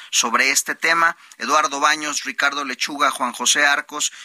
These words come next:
y nuestro asesor de negocios, Salvador Garrido Márquez.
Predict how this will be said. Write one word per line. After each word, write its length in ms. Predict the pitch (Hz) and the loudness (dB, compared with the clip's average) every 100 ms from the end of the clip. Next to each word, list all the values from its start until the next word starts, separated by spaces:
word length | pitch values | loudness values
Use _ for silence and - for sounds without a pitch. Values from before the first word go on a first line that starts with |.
| - | -14
y 80 | 127 | -8
nuestro 280 | 123 - 120 | -4 -2 0
asesor 380 | 165 - 143 | 2 2 2
de 80 | 139 | 2
negocios, 460 | 135 135 156 - 135 | 0 0 0 0 0
Salvador 400 | 120 123 135 135 | 2 2 2 2
Garrido 320 | 139 151 151 | 2 2 2
Márquez. 500 | 175 180 - 196 - | 2 2 0 0 0